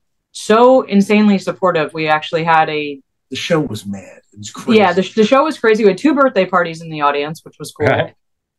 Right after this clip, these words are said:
Speaker 1: And we had a little bit of technical difficulties with the sound
Speaker 3: Uh-huh.
Speaker 1: and actually wound up taking an intermission. And they were so supportive about it, 'cause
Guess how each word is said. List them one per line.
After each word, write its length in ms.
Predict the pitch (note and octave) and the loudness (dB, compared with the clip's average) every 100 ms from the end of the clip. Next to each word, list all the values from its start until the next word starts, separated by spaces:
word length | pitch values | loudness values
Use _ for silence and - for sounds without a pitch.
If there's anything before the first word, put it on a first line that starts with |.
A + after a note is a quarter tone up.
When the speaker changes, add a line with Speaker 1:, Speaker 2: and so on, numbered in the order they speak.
| - | -6
Speaker 1:
And 100 | F3 | 0
we 80 | F#3 | 2
had 300 | G3 G3 F#3 | 2 2 2
a 100 | F3 | 0
little 340 | F#3 A3+ D4+ | 2 2 2
bit 200 | C#4 C4+ | 2 2
of 120 | A#3+ G3+ | 2 0
technical 440 | A3 G#3+ G#3 F#3 | -2 -2 -4 -4
difficulties 680 | F3+ F3+ F3 E3 D#3 D#3 D3+ | -6 -6 -6 -6 -6 -8 -8
with 140 | D3+ | -10
the 80 | D3 | -10
sound 640 | - D3+ D3 E3 G3+ G#3+ - _ - | -4 0 0 2 0 -2 -10 _ -8
Speaker 3:
Uh-huh. 260 | A2 A#2+ B2 | -2 -2 0
Speaker 1:
and 120 | F3 | 0
actually 340 | E3+ - G3+ F#3 | -2 -2 -2 0
wound 140 | F3+ | 0
up 60 | - | -2
taking 320 | - E3+ F3+ | -8 -6 -6
an 80 | D#3+ | -6
intermission. 880 | F3 E3+ D3+ D#3+ - G#3 A3+ A#3 A#3+ - | -6 -6 -4 -6 -2 -2 0 -2 -4 -4
And 220 | E3+ E3+ | -2 0
they 100 | F3+ | 0
were 120 | F3 | 0
so 260 | F3 G3+ G3+ | 0 2 2
supportive 400 | G3+ F#3+ F#3 E3 | 0 -2 -2 -2
about 240 | D3+ C#3+ | 0 -2
it, 60 | D3 | -2
'cause 260 | D#3+ D3+ | -8 -14